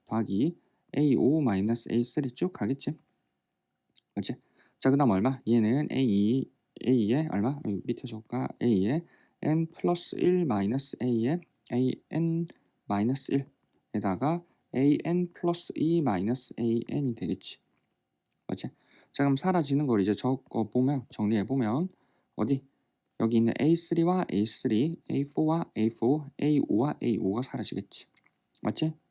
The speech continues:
여전히 뭐 앞에서 두 번째, 네 번째가 살아남겠지. 아마 그러면 두 번째, 네 번째니까 두 번째, 네 번째가 살아남지 않을까? 왜? 에이엔과 에이엔, 에이엔 마이너스 일과 에이엔 마이너스 일이 사라질 거니까.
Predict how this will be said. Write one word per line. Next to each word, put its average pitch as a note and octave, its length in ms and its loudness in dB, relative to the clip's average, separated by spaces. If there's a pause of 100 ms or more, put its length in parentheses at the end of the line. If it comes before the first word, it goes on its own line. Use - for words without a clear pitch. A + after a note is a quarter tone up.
여전히 C#3+ 300 4
뭐 B2+ 120 4
앞에서 D3+ 500 0 (380)
두 A2+ 140 4
번째, E3+ 320 4
네 C3 120 4
번째가 B2 300 2
살아남겠지. A#2 500 -6
아마 C#3 220 0
그러면 E3+ 380 2
두 - 120 -4
번째, E3+ 220 2
네 C#3 80 2
번째니까 A2+ 580 0
두 - 120 -14
번째, B2 480 0 (180)
네 G2 120 0
번째가 D3+ 280 0
살아남지 C3 440 -4
않을까? D3 340 -4 (200)
왜? D3 220 0 (420)
에이엔과 B2 640 2
에이엔, C3 420 2 (360)
에이엔 C3+ 340 4
마이너스 A2 380 0
일과 D3 220 0
에이엔 G#3 320 0
마이너스 G#2+ 360 -2
일이 C#3+ 80 -6
사라질 E3+ 340 -4
거니까. - 340 -10